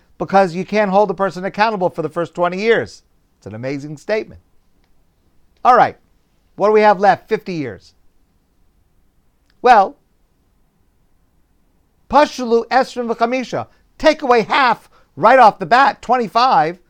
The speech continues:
because it's nighttime. Right?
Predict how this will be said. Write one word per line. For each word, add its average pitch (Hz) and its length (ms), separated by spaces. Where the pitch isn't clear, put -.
because 190 500
it's - 180
nighttime. 330 540
Right? 180 240